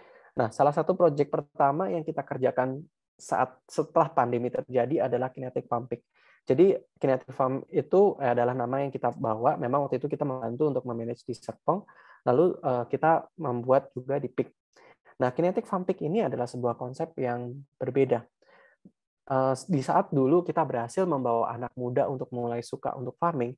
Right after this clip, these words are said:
kinetic farm Pik memiliki visi yang lebih dalam lagi. Jadi kinetic farm ini adalah sebuah divisi, eh, tanaman yang dibawa Akosa.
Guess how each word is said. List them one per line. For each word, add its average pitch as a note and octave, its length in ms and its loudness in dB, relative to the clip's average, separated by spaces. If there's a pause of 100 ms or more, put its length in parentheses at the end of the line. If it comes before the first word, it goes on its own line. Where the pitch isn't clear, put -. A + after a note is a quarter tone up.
(480)
kinetic D3+ 320 2
farm F3 160 0
Pik G3 160 -4
memiliki C3+ 560 0
visi C#3+ 480 -4
yang B2 240 -2
lebih C3+ 320 -6
dalam A#2 320 2
lagi. B2 320 -6 (800)
Jadi C3+ 160 2
kinetic E3 320 0
farm C#3+ 240 0
ini F3 160 0
adalah B2+ 240 0
sebuah B2+ 320 0
divisi, C3 640 0
eh, A#2 400 -6
tanaman B2 480 -2
yang B2 80 -4
dibawa A#2+ 320 -4
Akosa. A#2+ 480 -6